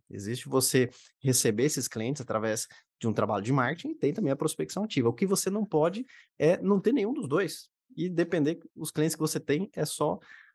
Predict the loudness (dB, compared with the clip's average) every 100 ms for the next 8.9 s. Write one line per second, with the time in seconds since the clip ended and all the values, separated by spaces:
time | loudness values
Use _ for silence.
0 | _ _ -4 2 4 4 2 0 -2 -6
1 | -10 2 4 6 6 4 2 -2 -2 -2
2 | -4 -6 -4 -4 2 4 4 2 -4 _
3 | -6 -4 -4 -6 -8 -8 -4 0 0 -2
4 | -2 0 0 -4 -10 -20 -20 _ 0 2
5 | 4 6 6 4 2 2 2 2 0 0
6 | -2 -6 -4 -6 -4 -4 -4 -6 -10 -16
7 | -20 _ 2 4 4 4 2 0 -2 -2
8 | -2 -4 -4 -2 -4 -2 -2 0 -2